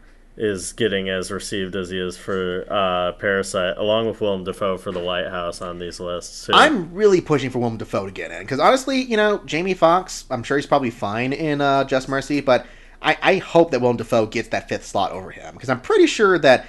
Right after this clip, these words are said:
Speaker 2: uh, Pacino, Pesci, Pitt, and, um, Tom Hanks are probably gonna make it for the, for the other four nominations.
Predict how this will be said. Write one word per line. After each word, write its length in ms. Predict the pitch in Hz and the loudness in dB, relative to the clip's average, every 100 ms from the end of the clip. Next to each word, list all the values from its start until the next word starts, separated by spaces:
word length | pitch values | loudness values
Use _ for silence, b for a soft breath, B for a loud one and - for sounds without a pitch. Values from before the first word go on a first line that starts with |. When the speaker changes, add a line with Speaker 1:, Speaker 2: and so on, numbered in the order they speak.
| B B - - - | B B -20 -8 0
Speaker 2:
uh, 260 | 127 113 | 2 2
Pacino, 560 | - - 202 190 180 175 | 0 -2 0 4 4 4
Pesci, 520 | 165 180 - 139 127 | 4 4 2 -2 -2
Pitt, 360 | - 135 127 - | 0 0 0 -2
and, 580 | 131 120 113 110 107 107 | 0 2 4 2 0 0
um, 580 | 107 107 107 104 101 98 | 4 6 4 2 -6 -10
Tom 200 | - 143 117 | -2 0 2
Hanks 220 | 117 110 | 0 -2
are 40 | 117 | 0
probably 160 | 113 | 0
gonna 120 | 104 | 0
make 160 | 104 101 | -8 -10
it 120 | 90 | -12
for 80 | 107 | -12
the, 140 | 95 98 | -12 -12
for 100 | - | -10
the 80 | 101 | -8
other 140 | 104 95 | -8 -8
four 160 | 92 | -12
nominations. 760 | 80 80 64 - - 76 - - | -12 -14 -16 -16 -16 -16 -16 -18